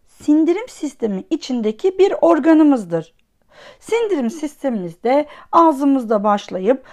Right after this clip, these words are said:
anüste sonlanan uzun bir boru sistemidir. Bağırsaklarımız da bu boru sisteminin en uzun bölümünü oluşturur. Buraya kadar bunu hepimiz biliyoruz. Bir önceki bölümümüzde bağırsaklarımızda yaşayan yaklaşık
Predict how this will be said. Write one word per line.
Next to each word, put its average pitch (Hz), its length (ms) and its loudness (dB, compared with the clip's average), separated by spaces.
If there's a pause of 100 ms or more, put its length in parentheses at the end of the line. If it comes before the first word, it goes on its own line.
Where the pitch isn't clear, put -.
(180)
anüste 339 440 0
sonlanan 220 720 -2 (300)
uzun 240 640 0
bir 285 220 0
boru 220 180 0
sistemidir. 170 680 -8 (800)
Bağırsaklarımız 262 1000 2
da 320 380 2
bu 269 340 0
boru 220 320 0
sisteminin 233 720 -4 (240)
en 302 280 4
uzun 233 400 -4
bölümünü 233 500 0
oluşturur. 170 840 -8 (400)
Buraya 285 300 2
kadar 262 360 2 (100)
bunu 247 220 -4
hepimiz 247 460 -2
biliyoruz. 180 540 -6 (680)
Bir 427 260 8
önceki 277 320 0
bölümümüzde 285 880 0
bağırsaklarımızda 202 960 2
yaşayan 190 840 -6
yaklaşık 233 600 -2